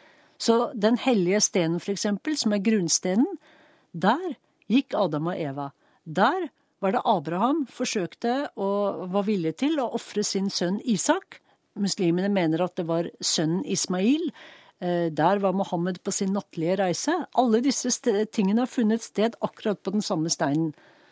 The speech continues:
Så det er jo litt pussig, men, eh, <laughs> kanskje er det fordi at denne steinen tiltrekker seg mange historier og legender og,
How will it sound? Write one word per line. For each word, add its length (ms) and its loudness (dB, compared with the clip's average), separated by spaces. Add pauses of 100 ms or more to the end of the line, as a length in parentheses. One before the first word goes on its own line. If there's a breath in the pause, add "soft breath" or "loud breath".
(100)
Så 140 -2
det 160 4
er 120 4
jo 80 4
litt 260 0
pussig, 460 0
men, 340 2
eh, 180 2
<laughs> 0 -
kanskje 420 4
er 80 4
det 120 2
fordi 200 4
at 140 0
denne 240 2
steinen 400 2
tiltrekker 640 -2
seg 240 2
mange 440 0 (420 loud breath)
historier 640 4
og 100 2
legender 600 2
og, 420 0